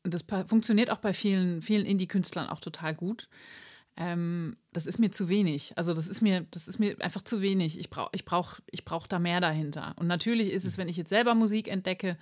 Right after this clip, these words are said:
Speaker 1: ist es so, dass ich erstmal wegen einem Song natürlich das Album entdecke und dann, wenn es mir wirklich gut gefällt, höre ich aber tatsächlich auch einfach das ganze Album und das dann auch wochenlang. Ähm,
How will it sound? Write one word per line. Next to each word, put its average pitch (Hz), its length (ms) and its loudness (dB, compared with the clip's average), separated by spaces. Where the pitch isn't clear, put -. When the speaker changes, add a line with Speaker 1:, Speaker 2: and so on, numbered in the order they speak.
Speaker 1:
ist 196 100 6
es 185 100 4
so, 196 100 6
dass 180 140 4
ich 180 140 0
erstmal 185 280 4
wegen 170 220 2
einem 175 320 2
Song 196 340 4
natürlich 165 380 -2
das 175 140 -4
Album 190 360 4
entdecke 185 460 0
und 170 160 -4
dann, 175 240 -2
wenn 180 140 -2
es - 100 -2
mir 185 100 4
wirklich 190 240 0
gut 196 160 -4
gefällt, 170 360 -2
höre 185 180 2
ich - 160 -4
aber 165 160 -2
tatsächlich 165 480 -4
auch 160 100 -2
einfach 156 240 -6
das 165 160 -4
ganze 165 280 -4
Album 185 320 0
und 165 120 -4
das 165 160 0
dann 170 160 -4
auch 160 200 -6
wochenlang. 160 680 0
Ähm, 160 1000 -2